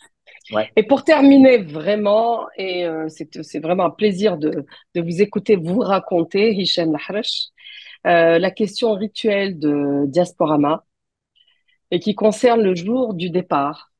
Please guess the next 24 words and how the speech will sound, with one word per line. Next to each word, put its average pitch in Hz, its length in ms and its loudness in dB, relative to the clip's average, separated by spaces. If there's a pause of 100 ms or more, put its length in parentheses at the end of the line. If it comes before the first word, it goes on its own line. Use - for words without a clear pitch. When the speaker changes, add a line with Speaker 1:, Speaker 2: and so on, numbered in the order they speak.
(320)
Speaker 2:
le 156 160 -4
jour 185 340 -6
où 156 140 -2
vous 151 120 -4
avez 151 180 0
quitté 214 300 -4
l'Algérie, 147 540 -2 (720)
Speaker 1:
Ouais. 110 200 -2
Speaker 2:
euh, 139 200 -4 (120)
pour 147 100 -6
la 143 120 -2
première 160 440 0
fois, 160 300 -2
où 160 180 -8
vous 143 80 -4
êtes 147 120 -6 (340)
parti, 170 520 -8 (220)
non 156 160 -4
pas 147 160 -4
en 143 80 -4
vacances, 160 540 -6
mais - 200 -10
parti, 175 440 -10 (800)
euh, - 320 -4